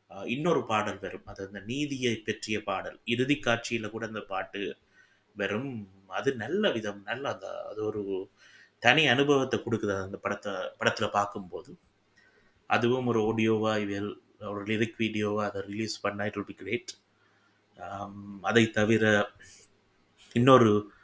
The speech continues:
பாடல், தி அவர்கள் பாடிய ஒரு பாடல், அதுவும் சும்மா அந்த, அந்த பாட்டுன்ற வரிகள், அஹ், கொம்பேரி, அம், புலி என்ற ஒரு பாட்டு, ஒரு என்னமோ ஒரு பாட்டு உண்டு. அது, அஹ்,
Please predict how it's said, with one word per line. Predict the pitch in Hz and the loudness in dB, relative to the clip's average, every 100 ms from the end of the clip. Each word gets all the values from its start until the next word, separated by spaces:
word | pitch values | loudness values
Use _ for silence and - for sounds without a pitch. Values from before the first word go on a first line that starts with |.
| - - _ | -20 -20 _
பாடல், | 104 101 104 101 | 6 6 6 2
தி | 107 127 135 | 2 2 4
அவர்கள் | 113 113 113 107 | 6 4 4 0
பாடிய | 104 98 101 101 | 2 -2 -2 -2
ஒரு | 98 | -2
பாடல், | - 95 92 110 - _ _ _ _ _ _ _ - | -2 -2 -2 -4 -8 _ _ _ _ _ _ _ 0
அதுவும் | 104 110 127 131 | 2 6 4 4
சும்மா | 113 110 110 110 101 92 57 - _ - - | 0 -2 0 0 0 0 -4 -8 _ -8 -4
அந்த, | 104 104 | -2 0
அந்த | 101 98 - | 0 -2 4
பாட்டுன்ற | 107 110 107 107 | 4 4 2 0
வரிகள், | 104 110 104 104 107 - _ - - - _ _ - | 2 2 2 0 0 -6 _ -20 -20 -20 _ _ -14
அஹ், | 98 98 98 | -8 -8 -6
கொம்பேரி, | 110 110 117 113 113 - - - - - | -2 2 4 4 2 -2 -14 -20 -20 -14
அம், | - 101 - _ | -10 -10 -12 _
புலி | - 104 104 101 - | -4 2 2 2 -2
என்ற | 98 92 | -6 -2
ஒரு | 95 95 | 2 2
பாட்டு, | 110 101 - 95 | 4 2 2 0
ஒரு | 95 90 | 0 0
என்னமோ | - 104 98 101 | 0 -2 -2 -4
ஒரு | 98 | -4
பாட்டு | - 101 - 98 | -2 -2 -2 -8
உண்டு. | 92 95 | -8 -8
அது, | 92 87 98 - - - - _ - | -4 -6 -6 -12 -18 -18 -20 _ -8
அஹ், | - 110 | -4 -2